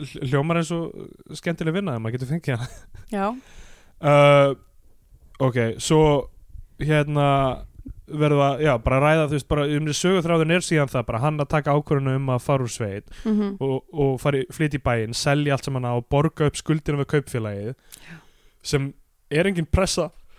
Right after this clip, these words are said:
Speaker 1: á að hann borgi, hann tekur fundarna með Magnúsi Ólason í, á kaupfélaginu.
Speaker 2: Geggjað samtal.
Speaker 1: Mjög flott.
Speaker 2: Eða bara það er bara svo finn-, þeir eru
Speaker 1: Já.
Speaker 2: bara svo ógeðslega fyndnir
Speaker 1: Já.
Speaker 2: í di-, eða, þú veist, ekki fyndnir, en bara þetta er svo fáránlega eitthvað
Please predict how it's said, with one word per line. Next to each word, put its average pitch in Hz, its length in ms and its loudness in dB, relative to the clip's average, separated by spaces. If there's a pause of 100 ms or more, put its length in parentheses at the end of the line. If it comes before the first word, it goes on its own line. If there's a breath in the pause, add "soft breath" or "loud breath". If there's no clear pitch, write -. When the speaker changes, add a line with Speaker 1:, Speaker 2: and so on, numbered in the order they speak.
(200)
Speaker 1:
á 156 160 -4
að 175 140 4
hann 147 120 0
borgi, 170 400 -2
hann 120 140 -6 (160)
tekur 147 240 -2
fundarna 156 340 -2
með 131 140 -2
Magnúsi 143 320 -2
Ólason 135 320 -2
í, 127 80 -2 (160)
á 135 100 -2 (220)
kaupfélaginu. 120 560 0
Speaker 2:
Geggjað 226 400 4
samtal. 202 400 -2 (420)
Speaker 1:
Mjög 131 220 -2
flott. 110 320 -6 (160)
Speaker 2:
Eða 208 120 0
bara 208 120 -2
það 240 100 0
er 214 60 0
bara 208 100 -2
svo 202 80 -6
finn-, 320 320 2
þeir 254 160 0
eru 247 80 0
Speaker 1:
Já. 233 60 -2
Speaker 2:
bara 240 100 0
svo 277 160 2
ógeðslega 311 540 4
fyndnir 320 420 2
Speaker 1:
Já. 247 80 -8
Speaker 2:
í 294 120 2 (100)
di-, - 180 -2
eða, - 60 -2
þú 233 80 4
veist, 254 160 0
ekki 254 160 -2
fyndnir, 226 420 2
en 190 80 -4
bara 208 140 -2
þetta 214 100 -8
er 208 80 -6
svo 240 80 -2 (540)
fáránlega 311 640 2 (100)
eitthvað 269 320 0